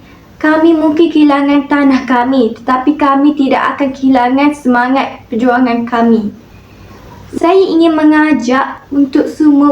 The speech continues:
bukan hanya untuk membaca buku ini, tetapi menyebarkan kesedaran tentang perjuangan rakyat Palestin. Kita mungkin jauh dari Palestin, tetapi dengan doa, usaha dan suara kita,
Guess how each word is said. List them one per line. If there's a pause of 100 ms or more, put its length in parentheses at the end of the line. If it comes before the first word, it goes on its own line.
bukan
hanya
untuk
membaca
buku
ini, (160)
tetapi
menyebarkan
kesedaran
tentang
perjuangan
rakyat
Palestin. (240)
Kita
mungkin
jauh
dari
Palestin,
tetapi
dengan
doa,
usaha
dan
suara
kita,